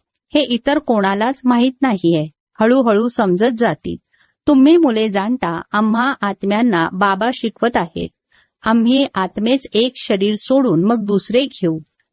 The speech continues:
उच्च ते उच्च देवता बनू. उच्च ते उच्च बनण्यासाठी आलो आहोत. बरीच मुले चालता चालता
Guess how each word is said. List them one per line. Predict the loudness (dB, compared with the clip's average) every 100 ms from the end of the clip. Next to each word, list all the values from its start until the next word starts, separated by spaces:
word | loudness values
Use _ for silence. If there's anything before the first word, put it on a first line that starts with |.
| -2
उच्च | -2 0
ते | -2 0 -2 0
उच्च | -6 -2
देवता | -2 0 0 0 -2 -6
बनू. | -4 -4 -4 -6 -12 _ -6
उच्च | -6 -2
ते | -4 0 -2 0
उच्च | -4 -2 -2
बनण्यासाठी | 0 0 2 0 -2 -2 -4 -4 -4 -4
आलो | -2 0 -2 0
आहोत. | -2 -2 -4 -6 _ _ _ -4
बरीच | 0 2 0 0
मुले | 0 2 0
चालता | 0 -2 -2 -2 -4
चालता | -2 -2 -2 -2 -4